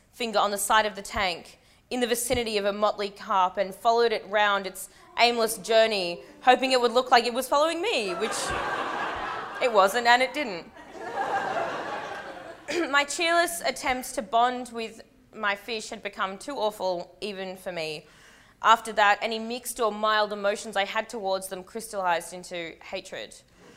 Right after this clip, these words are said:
And yet still, the fish came and died and rotted in the garden in a meaningless and expensive cycle.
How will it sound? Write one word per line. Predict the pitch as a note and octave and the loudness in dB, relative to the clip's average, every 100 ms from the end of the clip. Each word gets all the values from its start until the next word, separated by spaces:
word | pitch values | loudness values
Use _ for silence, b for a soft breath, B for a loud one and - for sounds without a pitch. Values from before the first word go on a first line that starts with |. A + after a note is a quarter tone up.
| B B B | B B B
And | A#3 A#3+ | 2 4
yet | A#3 | 0
still, | - C4+ B3+ B3+ B3 | -2 2 4 4 2
the | A3+ | -2
fish | B3 A3+ | -8 -8
came | - B3 A3 A3+ A3 | -8 -2 -2 -2 -6
and | G3+ | -8
died | G3 G3 F#3 F#3 F#3 - | -2 2 4 4 0 -6
and | F#3+ F#3 | -6 -2
rotted | F#3 F#3 F3+ F3+ | 0 0 -2 -4
in | - | -8
the | F#3+ | -4
garden | F#3 F3+ F3+ E3+ | 2 2 4 0
in | - F3+ | -4 -6
a | |
meaningless | F3+ F#3 F3+ F3+ F3+ - | -4 -4 -4 -4 -6 -6
and | F#3+ | -8
expensive | F3+ - F#3 F3+ F3+ | -6 -6 -6 -8 -6
cycle. | G#3 G3 F3 C3 | -2 -2 -4 -10